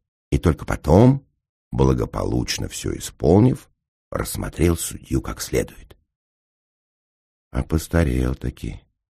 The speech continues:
Ипполит Иванович, вблизи видно было". Усы подковы стали совсем седые. Длинные ниже ушей волоса тоже побелели, а взор остался такой же, как прежде, чёрный, въедливый.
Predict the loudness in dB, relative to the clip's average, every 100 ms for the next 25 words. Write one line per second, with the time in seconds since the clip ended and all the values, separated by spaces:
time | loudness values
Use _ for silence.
0 | -14 -10 -10 -10 -12 -10 -10 -10 -14 -20
1 | _ _ _ -14 -8 -8 -4 -4 -2 -4
2 | -4 -6 -6 -8 -10 _ _ _ _ _
3 | _ _ _ -8 -4 2 6 8 8 4
4 | 0 2 4 6 2 0 0 2 0 -2
5 | -6 -4 -4 -4 -4 -6 -6 -10 -12 -16
6 | _ _ _ _ _ _ _ _ -8 0
7 | 6 8 8 6 6 4 4 2 2 -2
8 | -4 -4 -2 -2 -2 -6 -6 -2 0 0
9 | 0 0 0 -2 -8 -8 -6 -6 -6 -6
10 | -8 -12 -20 _ _ _ _ -2 2 4
11 | 2 0 0 -2 0 -2 -2 -2 -2 -2
12 | -4 -2 0 2 0 -6 -6 2 2 2
13 | -2 -6 -10 -4 -4 -4 -10 -14